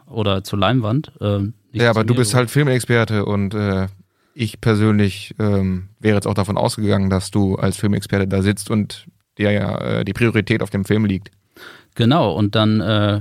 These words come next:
Speaker 1: kann ich das auch einfach nicht haben, wenn dann neben mir jemand sitzt und dann die ganze Zeit labern will oder so. Äh,
Speaker 2: Aber okay, trotzdem kannst du verstehen, dass vielleicht andere Leute das wollen und, äh, diesbezüglich empfiehlst du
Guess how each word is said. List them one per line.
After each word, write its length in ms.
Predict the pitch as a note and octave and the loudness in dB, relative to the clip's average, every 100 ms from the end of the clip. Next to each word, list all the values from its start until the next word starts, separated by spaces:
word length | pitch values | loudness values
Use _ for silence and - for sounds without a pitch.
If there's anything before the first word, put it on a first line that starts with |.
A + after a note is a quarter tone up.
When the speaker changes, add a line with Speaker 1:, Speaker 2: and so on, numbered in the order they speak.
| - | -2
Speaker 1:
kann 140 | A2+ | -2
ich 100 | G2+ | 0
das 160 | G#2+ G2+ | 0 0
auch 80 | F#2 | 0
einfach 240 | G#2+ A2 | 0 0
nicht 180 | G2+ C#3+ | 0 0
haben, 320 | D3 A2+ F#2 _ _ | 0 -2 -4 _ _
wenn 180 | A2 G2+ | -2 0
dann 220 | G2+ G2 | 0 0
neben 220 | G#2 A2 G#2+ | 0 0 0
mir 320 | G#2 G#2 G2 - | 0 0 -4 -2
jemand 320 | A2+ G#2+ G2+ | 0 0 0
sitzt 260 | A#2 - A#2 | -4 -4 -2
und 120 | A2 | 0
dann 100 | G#2 | 0
die 80 | G#2+ | 0
ganze 200 | G#2+ - | -2 -4
Zeit 100 | F2 | -2
labern 400 | A2 D3+ C#3 A2 | 0 0 0 0
will 160 | G#2+ | 0
oder 220 | G#2 G#2 G2 | 0 -2 -2
so. 260 | G2+ A#2+ - - | -2 -2 -6 -8
Äh, 200 | G#2 G2+ - _ _ - - - | -6 -6 -8 _ _ -20 -6 2
Speaker 2:
Aber 320 | C3 B2 C3+ | 4 2 0
okay, 200 | C3 A#2 | 0 0
trotzdem 340 | - C3+ B2+ | 0 -2 -2
kannst 180 | B2 A#2+ | -2 -2
du 40 | B2 | -2
verstehen, 320 | A2 C3 B2+ | -2 0 0
dass 120 | A2+ | -2
vielleicht 240 | - A2+ | -2 -4
andere 200 | A#2 A#2 | -2 0
Leute 200 | A#2 A2+ | 0 0
das 180 | G#2+ G#2 | 0 0
wollen 240 | A#2 B2+ A#2+ | 2 2 0
und, 320 | A2+ G#2 - | -4 -4 -2
äh, 280 | G#2 G2 G2 | 0 0 0
diesbezüglich 600 | G2+ G#2+ - G#2 G#2 G2 | -2 -2 -4 -4 -4 -4
empfiehlst 440 | G2+ G#2+ G#2 - | -4 -2 -2 0
du 240 | G#2 F#2+ | 0 -2